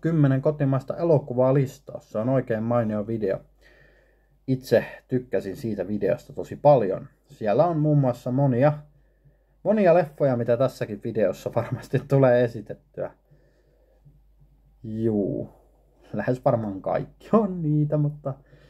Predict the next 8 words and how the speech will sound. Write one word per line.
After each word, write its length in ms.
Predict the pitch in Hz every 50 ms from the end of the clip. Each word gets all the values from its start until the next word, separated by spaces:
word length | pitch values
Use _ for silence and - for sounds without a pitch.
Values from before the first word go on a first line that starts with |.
| _ _ _ _ _ _ _ _ _ _ _ _ _ _ _ _ _ _ _ _ _ _ _ _ _ _ _ _ -
no, 200 | 131 120 - - _ _ _ _ _ _ _ _ 143
anyway. 380 | 151 151 143 131 127 110 - - - _ _ _ _ _ _ _ _ _ _ _ _ _ _ _ _ _ _ _ _ _ _ 113
Vuoden 300 | 113 104 95 90 98 101
kaksituhatta 760 | - 165 - - - - - - 131 113 120 120 - - 101
seitsemän 540 | 120 113 107 104 - - 98 95 95 95
katsotuin 680 | - 117 120 117 - - - 107 - 104 101 98 95 98
kotimainen 720 | - 92 - - 95 90 90 92 92 85 - - - - -
elokuva, 480 | - 95 92 95 - - - - -